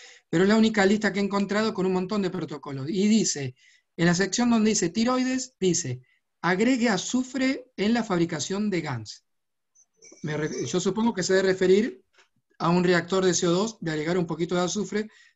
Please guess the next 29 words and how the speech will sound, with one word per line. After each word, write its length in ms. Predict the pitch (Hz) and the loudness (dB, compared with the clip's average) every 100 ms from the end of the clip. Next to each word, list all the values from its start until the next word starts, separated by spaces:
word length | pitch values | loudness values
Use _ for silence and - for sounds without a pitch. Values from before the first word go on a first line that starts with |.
| _ - | _ -4
para 240 | 165 170 | -2 0
que 120 | 175 | 0
el 140 | 175 175 | 0 0
gans 240 | 190 190 | -2 -2
que 80 | 180 | -4
se 120 | 175 | -4
vaya 200 | 180 185 | -4 -6
formando 680 | - 202 196 208 202 202 202 | -6 -2 0 0 0 -4 -4
copie 300 | 165 170 190 | -4 -2 -2
la 80 | |
información 500 | 160 143 147 135 175 | -2 -6 -12 -8 -4
de 100 | 208 | 0
eso, 220 | 202 - 127 | 0 -2 -8
¿no? 220 | 196 233 - - - _ | -8 -10 -18 -20 -20 _
Y 80 | 180 | 2
después 260 | 190 254 247 | 2 4 4
dice, 460 | 190 - 135 123 _ _ _ _ _ _ _ _ _ | 4 0 -6 -12 _ _ _ _ _ _ _ _ _
agregue 380 | - 180 247 254 | -4 0 2 2
una 180 | 233 214 | 2 2
gota 480 | 220 220 208 143 131 | 2 0 -2 -4 -4
de 300 | 143 180 294 | 0 2 4
ese 300 | 302 226 208 | 2 0 0
gans 460 | 247 226 262 - _ _ - | 2 0 -2 -10 _ _ -4
a 100 | 185 | 2
la 180 | 190 175 | 2 2
copa 300 | 208 208 196 | -4 -2 0
de 80 | 175 | 2
la 120 | 165 | 0
vida. 380 | 160 123 110 | 0 -4 -8